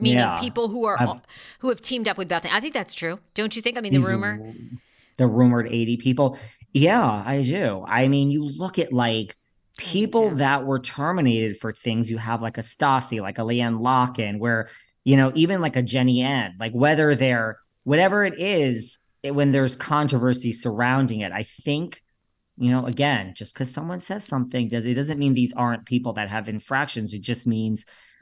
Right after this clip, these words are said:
Speaker 2: I think you raise your hand and you're like, you know, like Mike Shued from, you know, Shaw's was just, you know, speaking out.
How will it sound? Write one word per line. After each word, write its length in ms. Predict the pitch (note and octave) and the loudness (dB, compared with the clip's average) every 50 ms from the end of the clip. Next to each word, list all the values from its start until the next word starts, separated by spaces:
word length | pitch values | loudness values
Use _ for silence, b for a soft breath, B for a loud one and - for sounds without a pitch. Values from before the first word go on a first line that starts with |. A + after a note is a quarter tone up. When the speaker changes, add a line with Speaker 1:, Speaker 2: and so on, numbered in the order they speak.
| b - | b -14
Speaker 2:
I 80 | A2 G#2 | -14 -14
think 400 | - - G#2+ G#2 G#2+ - - - | -12 -10 -10 -10 -10 -10 -10 -10
you 260 | G#2 G#2 G#2+ A2+ G2+ | -8 -6 -6 -6 -6
raise 320 | F#2+ G2+ G2+ A2+ A#2+ G#2 | -6 -4 -4 -2 -2 -2
your 100 | A2+ G#2+ | -4 -6
hand 340 | G2 G#2+ A#2+ C3 D3 C#3 A#2 | -4 -4 -2 -2 -2 -2 -4
and 100 | G#2 G2+ | -6 -8
you're 100 | G2+ G2+ F#2 | -8 -10 -10
like, 300 | F2+ F#2+ G2+ - - - | -10 -12 -14 -12 -12 -10
you 80 | A2 | -10
know, 260 | G2+ F#2+ F#2+ F#2+ F#2 - | -8 -8 -8 -10 -10 -10
like 140 | G#2+ G#2+ - | -10 -6 -4
Mike 260 | A#2 G#2+ G#2 A2+ A2 | -4 -2 -2 -2 -4
Shued 500 | - - - E3+ F3 D#3 B2 A2 G#2 F2 | -4 -4 -2 0 2 2 0 0 -4 -6
from, 380 | - - G#2 G2 F#2+ F#2+ G2 G#2+ | -6 -6 -6 -6 -6 -6 -8 -8
you 140 | A2+ A2+ G#2+ | -8 -8 -8
know, 120 | G2 F#2+ | -8 -10
Shaw's 640 | F#2+ - - - D3+ D3 C3 G#2+ F#2 F2+ F2 - - | -10 -10 -8 -6 -4 -2 -2 -2 -2 -4 -8 -10 -12
was 220 | G#2+ G#2 F#2+ - | -12 -12 -12 -14
just, 460 | - - G#2 F#2 - - - - - _ - | -14 -14 -14 -12 -14 -16 -20 -20 -18 _ -12
you 80 | A2 | -10
know, 120 | G#2 G2+ F#2+ | -10 -10 -10
speaking 500 | - - - A#2+ A2+ G2+ - G#2+ G#2+ G#2 | -12 -10 -8 -8 -8 -6 -8 -8 -8 -6
out. 340 | G2+ G2 G2 G2 G2+ B | -6 -6 -6 -8 -8 B